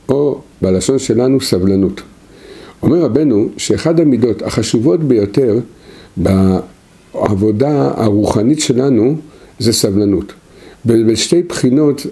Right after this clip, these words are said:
העניין של הסבלנות. אחד זה לא לכעוס ולא להקפיד על מי שמצער אותנו, מבזה אותנו, מדבר אלינו לא יפה, מקשה עלינו.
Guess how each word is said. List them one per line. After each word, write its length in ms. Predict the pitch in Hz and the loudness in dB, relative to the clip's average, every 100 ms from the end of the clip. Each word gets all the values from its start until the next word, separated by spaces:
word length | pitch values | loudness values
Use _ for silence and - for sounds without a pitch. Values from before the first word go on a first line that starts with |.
| - | -4
העניין 360 | 101 104 113 | 0 2 2
של 180 | 113 107 | 2 0
הסבלנות. 600 | 98 104 98 95 87 - - - - - - - | 2 2 2 2 0 -4 -18 -20 -20 -20 -20 -6
אחד 380 | 107 - 165 147 | -4 0 0 0
זה 340 | 110 120 127 139 | 2 2 2 2
לא 160 | 131 156 | 2 4
לכעוס 380 | 175 - 147 127 | 2 2 0 0
ולא 240 | 120 131 | 2 2
להקפיד 540 | 135 135 - 139 123 85 - - | 0 -2 -2 0 0 -2 -8 -8
על 140 | 101 98 | -2 2
מי 200 | 107 123 | 4 2
שמצער 640 | - 113 98 95 - 92 | 2 0 0 0 0 2
אותנו, 560 | 120 123 117 113 110 104 - - - - - - | 2 0 0 2 2 0 -4 -18 -20 -20 -20 -4
מבזה 460 | 90 98 92 85 113 | 0 2 2 2 2
אותנו, 640 | 135 131 120 117 110 101 | 2 0 0 2 2 2
מדבר 420 | - 90 90 123 | 0 2 2 2
אלינו 280 | 139 131 131 | 0 2 2
לא 180 | 123 117 | 4 2
יפה, 340 | 110 - 107 | 0 0 0
מקשה 440 | 92 85 - - 139 | 0 -2 0 0 2
עלינו. 340 | 127 113 107 | 2 2 2